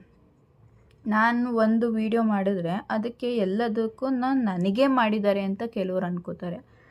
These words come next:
So ನನಗೇನು ಮಾಡೋದಕ್ಕೇನು ಕೆಲಸ ಇಲ್ವಾ ಅವ್ರಿಗೆ ಹೇಳೋದಕ್ಕೆ? ನಾನು ಮಾಡಿ ಮಾಡಿ ನನಗೆ ನಾನೇ ಪ್ರಾಬ್ಲಮ್ ಮಾಡ್ಕೋತೀನಂತೆ.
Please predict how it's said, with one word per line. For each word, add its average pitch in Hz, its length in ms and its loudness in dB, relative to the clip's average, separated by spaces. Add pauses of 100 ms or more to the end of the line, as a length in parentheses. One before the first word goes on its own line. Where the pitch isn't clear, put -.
(280)
So 269 120 2
ನನಗೇನು 240 540 -2
ಮಾಡೋದಕ್ಕೇನು 226 720 -2
ಕೆಲಸ 175 320 -4
ಇಲ್ವಾ 190 280 0
ಅವ್ರಿಗೆ 196 720 -2
ಹೇಳೋದಕ್ಕೆ? 185 840 -4 (380)
ನಾನು 220 320 2
ಮಾಡಿ 208 220 4
ಮಾಡಿ 214 320 2
ನನಗೆ 208 720 2
ನಾನೇ 190 360 4
ಪ್ರಾಬ್ಲಮ್ 185 420 2
ಮಾಡ್ಕೋತೀನಂತೆ. 151 920 -8